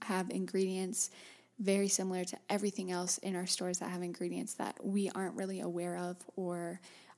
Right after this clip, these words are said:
understand what those ingredients are, how it affects our bodies, and substitutes that we can use. So the use of creamer is more of a specific thing that happens in your everyday life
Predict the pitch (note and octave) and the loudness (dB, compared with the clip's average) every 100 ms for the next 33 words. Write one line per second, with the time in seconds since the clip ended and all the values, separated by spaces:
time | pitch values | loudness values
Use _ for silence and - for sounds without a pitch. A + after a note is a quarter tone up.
0 | - F#3 F3+ - F#3+ F3+ E3+ E3 - F3+ | -4 -2 2 2 4 2 0 0 0 0
1 | F3+ - F3 E3+ - - F#3 F3 F3+ - | -2 0 0 0 -2 -2 0 0 0 0
2 | F3+ F3 F3+ F#3 - - F3+ F3+ F3 F3 | 0 0 -2 -2 -2 -2 -4 -4 -2 -2
3 | F3+ - - - - - A3 G#3+ - G#3 | -4 -6 -10 -20 -20 -2 2 4 4 2
4 | - G#3 F#3 - - - - E3+ - F#2 | -2 -4 -4 -2 -2 -2 -2 -2 -4 -4
5 | - - F3+ F3 - - - - - _ | -4 -2 0 0 -2 -8 -20 -20 -20 _
6 | - F#3+ G#3+ G#3 G#3 F#3+ - G#3 A3 - | -12 -8 0 4 6 4 2 4 4 4
7 | G#3 - - G3 F#3+ F3+ - F#3+ F#3+ F#3+ | 0 -2 -2 0 0 0 -2 -2 0 0
8 | F#3+ F3+ F3+ - G3+ - - - - - | 0 -2 0 0 2 -2 -2 -2 -6 -2
9 | G3 F#3+ F3 - - F#3 F3+ G3+ F3+ F3+ | 0 0 -2 -4 -4 -4 -2 -2 -2 -2
10 | F#3 - G3+ F#3+ F#3+ F#3 F3+ F3+ F3 F#3+ | -4 -2 -2 0 0 0 0 0 0 0
11 | A3+ | -2